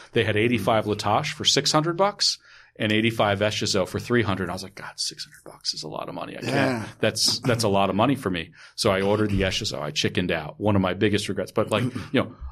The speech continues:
Speaker 1: I've had a full bottle of D R C with her twice
Speaker 2: Mm-hmm.
Speaker 1: since, maybe. I mean, that just doesn't happen.
Speaker 2: Yeah, it doesn't happen anymore.
Speaker 1: Right? But you
Speaker 2: Yeah.
Speaker 1: go to Newport, and there we are coaching girls basketball for the weekend. It's like, "Well, let's order eighty-five Eshizo. Why
Speaker 2: Yeah,
Speaker 1: not?"
Speaker 2: yeah,
Speaker 1: And,
Speaker 2: yeah.
Speaker 1: uh, but so,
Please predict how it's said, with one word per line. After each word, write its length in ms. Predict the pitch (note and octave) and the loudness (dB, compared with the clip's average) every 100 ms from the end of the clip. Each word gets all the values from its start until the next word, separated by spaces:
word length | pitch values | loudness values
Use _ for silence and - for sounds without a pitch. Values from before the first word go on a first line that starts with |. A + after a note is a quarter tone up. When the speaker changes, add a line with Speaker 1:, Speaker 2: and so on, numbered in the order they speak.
| - | -6
Speaker 1:
I've 180 | - D3 | -2 0
had 300 | C#3+ A2+ A2+ - | 0 -2 -4 -10
a 60 | A2+ | -8
full 260 | - A#2+ | 2 2
bottle 380 | A2+ G#2 G#2+ G#2 | 4 4 4 4
of 120 | G2 | 2
D 200 | G#2+ G#2+ | 4 4
R 120 | G#2 | 4
C 540 | G2+ - A2+ A2 D3 D#3 - | 4 2 4 4 2 -2 0
with 220 | B2 B2 | 0 0
her 340 | C3 C#3+ F3 E3+ _ - | 0 2 0 -6 _ -14
twice 540 | - - F#2+ D3 - - | -8 -2 -2 0 -2 2
Speaker 2:
Mm-hmm. 120 | B2+ | 2
Speaker 1:
since, 480 | A#2+ B2 B2 - - | 4 4 4 0 2
maybe. 300 | D#3 E3+ F3+ | 2 4 4
I 40 | |
mean, 120 | B2 | 4
that 100 | B2+ | 2
just 160 | C3+ C#3 | 2 0
doesn't 180 | A#2+ G2 | 0 2
happen. 240 | B2+ E3+ | 0 4
Speaker 2:
Yeah, 80 | G3+ | 4
it 40 | |
doesn't 140 | F#3+ F3 | 4 2
happen 200 | E3 A#3+ | 0 2
anymore. 260 | B2 A2 G2+ | 4 4 4
Speaker 1:
Right? 260 | A2 - - | 2 0 0
But 160 | A#2 | 0
you 60 | G#2+ | 2
Speaker 2:
Yeah. 40 | A#2+ | 4
Speaker 1:
go 140 | B2+ | 4
to 100 | B2 | 4
Newport, 480 | A#2+ D#3+ D#3 C#3 C3+ | 4 2 4 2 2
and 100 | A2 | 2
there 100 | B2+ | 4
we 120 | C3+ | 4
are 100 | C3 | 2
coaching 360 | C3 C3 C3 B2 | 4 2 4 2
girls 260 | C3 C3 | 4 4
basketball 520 | B2 C#3+ D#3 C#3+ C3 | 2 0 0 0 2
for 120 | A#2 A#2+ | 2 2
the 80 | |
weekend. 380 | A#2+ B2 C3 C#3 | 4 4 2 2
It's 140 | C3+ - | 0 0
like, 260 | C3+ C3+ _ _ _ | 0 -2 _ _ _
"Well, 140 | C3+ D#3 | 0 0
let's 180 | D3+ | 0
order 240 | C#3+ D#3 D3+ | 0 2 4
eighty-five 500 | C3+ D3+ D3+ C#3+ D3+ | 2 2 2 2 2
Eshizo. 480 | C3 - C#3 E2+ D#2+ | 2 2 0 -2 -2
Why 160 | G2 | 0
Speaker 2:
Yeah, 40 | A#2+ | 2
Speaker 1:
not?" 300 | C3+ D3+ G2+ | 2 2 0
Speaker 2:
yeah, 60 | F#2+ | -2
Speaker 1:
And, 320 | F#2+ F#2+ F#2 | -2 -2 0
Speaker 2:
yeah. 60 | |
Speaker 1:
uh, 260 | F#2 F#2 G2 G2+ - - - _ _ _ - - | 0 0 -2 -6 -16 -18 -20 _ _ _ -20 -2
but 200 | B2+ A#2+ | 0 2
so, 380 | - A#2+ G#2 | 2 2 2